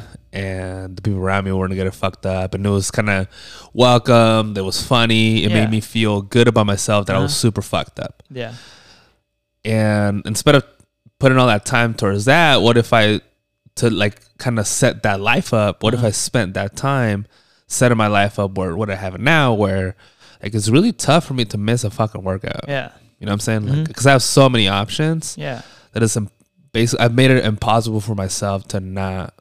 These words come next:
Speaker 2: Mm-hmm.
Speaker 1: want, like, aside from wanting to do it,
Speaker 2: Yeah.
Speaker 1: but just the belief that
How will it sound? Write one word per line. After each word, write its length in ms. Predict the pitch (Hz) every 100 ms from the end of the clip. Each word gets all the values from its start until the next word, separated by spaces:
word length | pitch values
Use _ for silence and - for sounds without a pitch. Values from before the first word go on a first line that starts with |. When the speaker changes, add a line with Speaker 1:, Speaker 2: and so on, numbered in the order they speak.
| _ _ -
Speaker 2:
Mm-hmm. 200 | 131 135 139 _ 110
Speaker 1:
want, 240 | 104 95 -
like, 280 | 107 - - _ _ - - _ _
aside 200 | 117 180
from 200 | 180 131
wanting 360 | 107 107 123 151
to 80 | 139
do 140 | 165
it, 240 | 190 202 -
Speaker 2:
Yeah. 260 | 127 113 117 - _ -
Speaker 1:
but 80 | 107
just 420 | 123 113 - - _ _
the 80 | -
belief 500 | 104 107 107 113 107
that 340 | 107 98 92